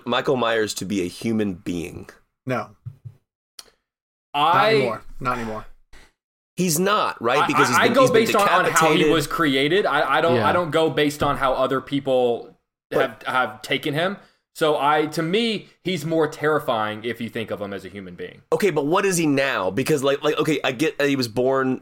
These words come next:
Speaker 1: a human. We know what he does in the
Speaker 3: Yeah.
Speaker 1: beginning of the opening of the movie, but I was talking to my anchors about this yesterday 'cause we were airing my Jamie Lee Curtis interview, and they were like,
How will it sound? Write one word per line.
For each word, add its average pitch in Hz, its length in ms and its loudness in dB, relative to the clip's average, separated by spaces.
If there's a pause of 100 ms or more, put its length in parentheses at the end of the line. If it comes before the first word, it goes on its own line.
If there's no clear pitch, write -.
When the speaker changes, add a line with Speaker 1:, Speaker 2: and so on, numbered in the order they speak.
Speaker 1:
a - 20 -8
human. 131 580 0
We 110 140 -4
know 117 160 2
what 120 100 0
he 120 60 -2
does 120 220 0
in 120 80 -4
the 117 60 0
Speaker 3:
Yeah. 107 80 -2
Speaker 1:
beginning 120 280 0
of 107 60 -2
the 113 100 0
opening 113 280 0
of 104 60 0
the 107 60 -2
movie, 110 160 0
but 107 140 0
I 107 80 0
was 113 180 0
talking 143 220 -2
to 135 40 -4
my 123 120 -2
anchors 127 260 0
about 110 140 -2
this 107 160 -2
yesterday 117 380 0
'cause - 120 -8
we 110 80 -2
were 107 140 0
airing 110 320 0
my 104 80 0
Jamie 107 260 0
Lee 104 80 0
Curtis 165 380 -2
interview, 101 360 -2
and 104 160 -4
they 110 60 2
were 110 120 2
like, 110 260 -2